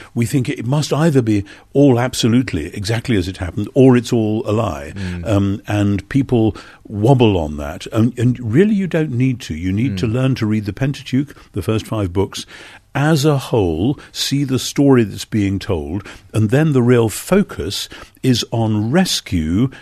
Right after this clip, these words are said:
Speaker 1: and law and presence. And the, the rescue from Egypt, i-, it's very emphatic that the people of Israel know themselves to be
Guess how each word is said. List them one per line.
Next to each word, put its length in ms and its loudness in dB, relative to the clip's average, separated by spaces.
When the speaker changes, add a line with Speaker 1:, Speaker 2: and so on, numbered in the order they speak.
Speaker 1:
and 300 0
law 640 4
and 380 0
presence. 680 -2
And 200 0
the, 140 2
the 100 -2
rescue 520 0
from 200 0
Egypt, 420 -4
i-, 160 -2
it's 160 -6
very 460 0
emphatic 680 -4
that 220 -4
the 80 -8
people 380 -2
of 80 0
Israel 360 2
know 380 6
themselves 680 0
to 120 -4
be 580 -2